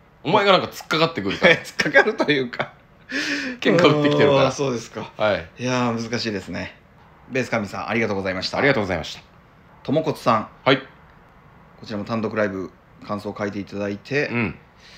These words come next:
Speaker 2: えー、臨床する漫才で、
Speaker 1: はい。
Speaker 2: 「母ちゃんお腹空いたよ、なんでカエルってこんなにお腹が空くんだ」みたいなことを山口さんが言われてますよね。
Speaker 1: うん。
Speaker 2: よく考えると、「なんでカエルってこんなにお腹が空く」はカエル自身のセリフというよりも、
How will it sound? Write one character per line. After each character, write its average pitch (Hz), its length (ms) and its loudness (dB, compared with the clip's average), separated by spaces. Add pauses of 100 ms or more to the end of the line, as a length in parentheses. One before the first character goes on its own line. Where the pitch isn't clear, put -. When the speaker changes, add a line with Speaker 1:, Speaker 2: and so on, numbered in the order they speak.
(200)
Speaker 2:
え 90 240 -10
ー、 - 0 -
臨 135 140 0
床 180 360 0
す 160 140 -6
る 147 80 -2
漫 131 260 2
才 107 240 -2
で、 90 380 -12
Speaker 1:
は 87 140 -4
い。 78 80 -10 (300)
Speaker 2:
「母 165 200 0
ち 135 100 -2
ゃ - 20 2
ん 113 120 -2
お 120 40 0
腹 147 200 -4
空 143 180 -6
い 135 80 -6
た 143 100 -2
よ、 135 140 0
な 135 140 -2
ん 180 40 -6
で 147 80 -2
カ 127 160 -2
エ 127 60 0
ル 131 60 -4
っ - 20 -10
て 123 100 -8
こ 120 140 -6
ん 120 60 -4
な 123 60 -2
に 123 60 -2
お 120 80 -2
腹 123 200 -6
が 123 80 -4
空 120 140 -14
く 123 160 -12
ん 123 260 -6
だ」 110 160 -4
み 110 80 -8
た 107 60 -6
い - 20 -4
な 107 80 -6
こ 104 100 -10
と 110 120 -6
を 135 340 0 (200)
山 120 160 0
口 107 120 -6
さ 107 100 -4
ん 95 60 -4
が 92 60 -4
言 98 80 -2
わ 107 80 0
れ 104 40 -4
て 104 80 -8
ま 107 120 -2
す 95 160 -12
よ 92 140 -10
ね。 95 280 -6 (100)
Speaker 1:
う 87 40 -8
ん。 82 160 -6 (220)
Speaker 2:
よ 165 120 -2
く 147 140 -10
考 104 180 -2 (180)
え 104 80 0
る 92 60 -10
と、 92 320 -12 (420)
「な 180 120 -2
ん 202 80 -2
で 107 80 -2
カ 110 180 -2
エ 123 40 0
ル 123 60 0
っ - 40 -4
て - 120 -8
こ 110 160 -6
ん 117 120 0
な 113 100 0
に 113 180 -6
お 107 60 -4
腹 110 240 -4
が 107 60 0
空 - 320 -10
く」 - 80 -20
は 113 200 0
カ 143 200 -6
エ 180 140 0
ル 180 100 -6
自 170 160 -10
身 139 260 -4
の 98 80 -8
セ 104 100 -10
リ 101 80 -6
フ 98 80 -12
と 104 80 -8
い 101 200 -4
う 104 40 -4
よ 104 80 -2
り 101 80 -6
も、 98 320 -4